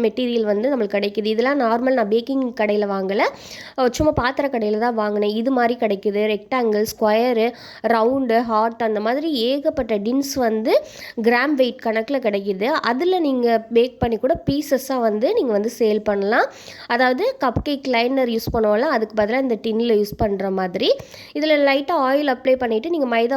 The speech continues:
கோட் பண்ணிட்டும் பண்ணலாம், இல்லைன்னா பட்டர் பேப்பர் யூஸ் பண்ணியும் பண்ணலாம். இது வந்து இந்த கருப்பு கலர்ல இருக்கிறது எல்லாமே நான்ஸ்டிக் தான். So வந்து இந்த மாதிரி பயன்படுத்தும் போது உங்களுக்கு அதிக அளவு பீசஸ் கிடைக்கும். அதே நேரத்துல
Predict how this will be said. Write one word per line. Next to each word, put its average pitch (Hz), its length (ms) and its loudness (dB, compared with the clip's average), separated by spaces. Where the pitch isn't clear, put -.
கோட் 247 240 0
பண்ணிட்டும் 240 400 0
பண்ணலாம், 233 320 0
இல்லைன்னா 254 320 0
பட்டர் 233 260 -2
பேப்பர் 220 300 0
யூஸ் 214 120 -2
பண்ணியும் 214 300 -2
பண்ணலாம். 196 380 0
இது 339 140 4
வந்து 311 160 0
இந்த 247 120 0
கருப்பு 285 320 0
கலர்ல 269 360 2
இருக்கிறது 226 360 -4
எல்லாமே 247 280 -2
நான்ஸ்டிக் 226 540 -2
தான். 359 120 2
So 339 80 4
வந்து 269 200 0
இந்த 269 240 0
மாதிரி 285 280 -2
பயன்படுத்தும் 233 520 -2
போது 302 180 4
உங்களுக்கு 247 340 0
அதிக 269 360 0
அளவு 233 360 0
பீசஸ் 254 400 -4
கிடைக்கும். 226 320 0
அதே 240 180 0
நேரத்துல 247 240 -2